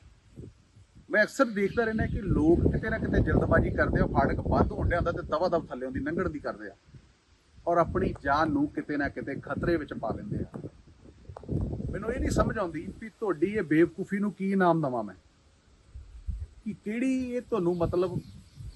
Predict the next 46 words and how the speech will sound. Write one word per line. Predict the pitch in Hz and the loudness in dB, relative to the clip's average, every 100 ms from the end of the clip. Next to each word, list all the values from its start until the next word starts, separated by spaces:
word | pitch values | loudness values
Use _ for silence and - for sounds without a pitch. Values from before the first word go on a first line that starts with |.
| - - - - - - - - - | -16 -14 -12 -14 -14 -10 -10 -12 -12
ਕਿਹੜੇ | 233 302 | -4 0
ਨਾਂ | 240 170 160 | 4 6 6
ਦੇ | 190 | 6
ਨਾਲ, | 180 170 | 6 4
ਕਿਹੜੇ | 170 214 220 | 4 -2 0
ਅਵਾਰਡ | 143 131 180 | 2 2 4
ਦੇ | 196 | 6
ਨਾਲ | 185 175 | 6 4
ਤੁਹਾਨੂੰ | 180 151 143 | 4 -2 -2
ਨਵਾਜਿਆ | 123 123 170 170 | -2 2 4 4
ਜਾਵੇ | 151 147 | 2 0
ਵੀ | 151 | -4
ਤੁਸੀਂ | 180 190 208 | -6 -4 -6
ਛੋਟੇ-ਛੋਟੇ | - 151 180 190 220 208 | -4 0 2 2 0 -2
ਬੱਚਿਆਂ | 131 117 170 180 | -4 -2 0 2
ਨੂੰ, | 185 | -2
ਕਿਸੇ | - 170 190 233 | -4 -4 -2 2
ਦੀ | 285 | 2
ਜਾਨ | 254 240 | 2 0
ਨੂੰ | 226 | -2
ਵੀ | 240 | -4
ਤੁਸੀਂ | 233 220 208 | -8 -8 -6
ਖਤਰੇ | 156 175 202 | -4 -2 -2
'ਚ | 190 | 0
ਪਾ | 180 | 0
ਦਿੰਦੇ। | 165 175 185 | 2 -2 -2
ਤੁਹਾਨੂੰ | 180 147 170 | -2 -2 -2
ਕੋਈ | 208 233 | -2 -2
ਕਿਸੇ | 262 226 | -4 -6
ਦੇ | 240 | -6
ਪਰਿਵਾਰ | 233 214 208 | -4 0 2
ਨਾਲ | 214 202 | 6 8
ਲੈਣਾ | 196 | 10
ਦੇਣਾ | - 202 | 8 6
ਨਹੀਂ। | - - - - - - - - - - _ _ _ - _ _ _ _ _ _ _ _ _ _ 120 | 0 2 2 2 2 0 -4 -6 -8 -12 _ _ _ -20 _ _ _ _ _ _ _ _ _ _ -10
ਰੋਜ਼ | 120 180 262 233 | 2 2 4 2
ਵੀਡੀਓ | 202 214 233 170 | 2 4 4 4
ਆਉਂਦੀਆਂ, | 123 131 196 | 2 0 -2
ਕਿਤੇ | 156 165 | -2 -2
ਨਾ | 160 | -2
ਕਿਤੇ | 156 165 | -2 -2
ਵੱਡੇ-ਵੱਡੇ | 139 139 147 147 | 0 0 0 -2
ਹਾਦਸੇ | 139 117 160 | -2 -2 2
ਹੋ | 151 139 | 2 2
ਰਹੇ | 120 120 | 2 4
ਆ, | 107 | 4